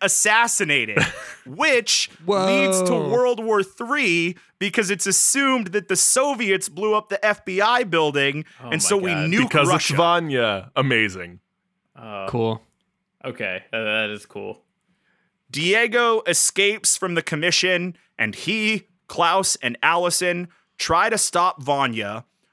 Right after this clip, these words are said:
Speaker 1: but the torture has caused her powers to overload, and that's where we end this episode.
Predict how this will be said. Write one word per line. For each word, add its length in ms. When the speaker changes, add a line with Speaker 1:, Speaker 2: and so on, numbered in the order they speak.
Speaker 1:
but 220
the 120
torture 800
has 200
caused 460
her 180
powers 560
to 180
overload, 800
and 220
that's 260
where 160
we 160
end 240
this 160
episode. 600